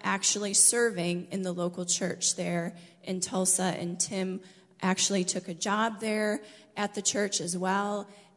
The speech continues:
And so we learned how to be faithful in a church. We began to serve and to volunteer. Um,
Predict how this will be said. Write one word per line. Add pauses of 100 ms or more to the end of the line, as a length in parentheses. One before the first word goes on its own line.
And
so
we
learned (380)
how
to
be
faithful
in
a
church.
We
began
to
serve
and
to
volunteer. (460)
Um,